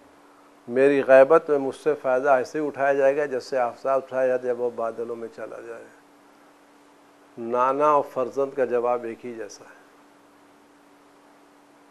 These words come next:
اگر آپ غور کریں تو اس پہ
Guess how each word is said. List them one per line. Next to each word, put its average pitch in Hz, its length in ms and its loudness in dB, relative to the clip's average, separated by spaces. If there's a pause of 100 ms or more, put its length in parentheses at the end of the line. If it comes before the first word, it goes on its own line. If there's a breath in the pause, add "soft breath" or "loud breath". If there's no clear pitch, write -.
(1700)
اگر 131 220 8
آپ 120 160 8
غور 143 260 12
کریں 147 280 2 (2500)
تو 139 80 -8
اس - 120 -12
پہ 165 60 -4